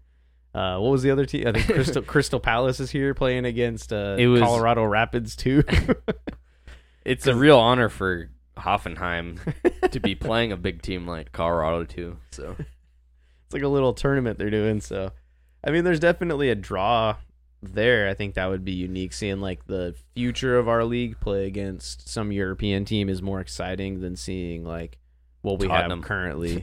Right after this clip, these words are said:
Speaker 2: <laughs>
Speaker 1: play against Tottenham or Arsenal or, you know, I mean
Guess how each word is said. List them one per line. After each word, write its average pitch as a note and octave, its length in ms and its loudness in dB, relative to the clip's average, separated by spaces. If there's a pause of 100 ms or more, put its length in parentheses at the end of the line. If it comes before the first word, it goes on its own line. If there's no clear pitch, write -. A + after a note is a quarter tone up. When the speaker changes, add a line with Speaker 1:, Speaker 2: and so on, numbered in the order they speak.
Speaker 2:
<laughs> - 80 -8
Speaker 1:
play F#2 240 -2
against F2 340 -8
Tottenham E2+ 560 -6
or D#2+ 180 -10 (120)
Arsenal F2 680 -8
or, D#2+ 240 -10 (680)
you A2 140 -4
know, G#2 140 0
I G2+ 80 0
mean F#2+ 220 -6